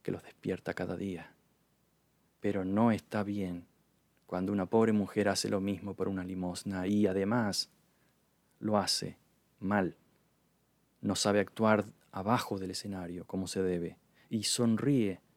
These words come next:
como si se estuviese burlando de sus futuros donantes.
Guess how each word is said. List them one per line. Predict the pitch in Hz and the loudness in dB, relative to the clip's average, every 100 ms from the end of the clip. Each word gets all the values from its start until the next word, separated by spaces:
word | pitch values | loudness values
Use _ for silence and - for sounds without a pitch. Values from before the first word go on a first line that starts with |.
| _ _ _ _ - | _ _ _ _ -8
como | 101 95 | -4 -2
si | 95 - 101 95 95 92 - _ _ _ | -2 -2 -2 -2 -4 -10 -18 _ _ _
se | - - | -10 -10
estuviese | - 98 101 - 104 | -8 -4 -2 0 0
burlando | 104 101 107 101 92 90 87 _ _ _ _ - | 0 0 2 2 0 -4 -8 _ _ _ _ -8
de | 90 | -6
sus | - | -6
futuros | - - 104 87 | -8 -4 -4 -2
donantes. | 95 90 90 85 - - - | -4 -4 -4 -6 -10 -14 -18